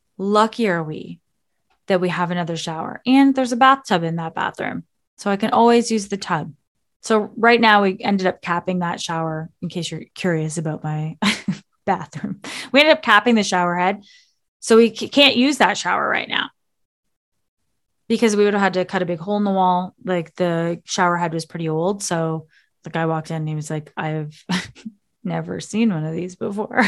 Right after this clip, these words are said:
<laughs> And so he would have had to cut open the wall to change it and stuff. And we're like, "You know what? Just cap it. We want to renovate the bathroom anyways." So I also saw it as a positive 'cause I was like, "Amazing. This is gonna push me to renovate the bathroom faster."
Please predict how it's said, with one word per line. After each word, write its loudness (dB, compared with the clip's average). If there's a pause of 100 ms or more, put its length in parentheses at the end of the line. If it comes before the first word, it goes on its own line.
<laughs> -20 (1120)
And 6
so 4
he 2
would 2
have 2
had 0
to -4
cut -2
open 0
the 0
wall 0
to -8
change -6
it -4
and -10
stuff. -6
And -4
we're -2
like, -4
"You -2
know 2
what? 2
Just -6
cap 0
it. 2 (800)
We 2
want 4
to 0
renovate 0
the -6
bathroom -6
anyways." -8
So 0
I 8
also 4
saw 0
it -2
as -2
a -4
positive 2
'cause -6
I 2
was -2
like, 0
"Amazing. 2 (340)
This 4
is -4
gonna 0
push -2
me 4
to 0
renovate 2
the 0
bathroom 0
faster." 0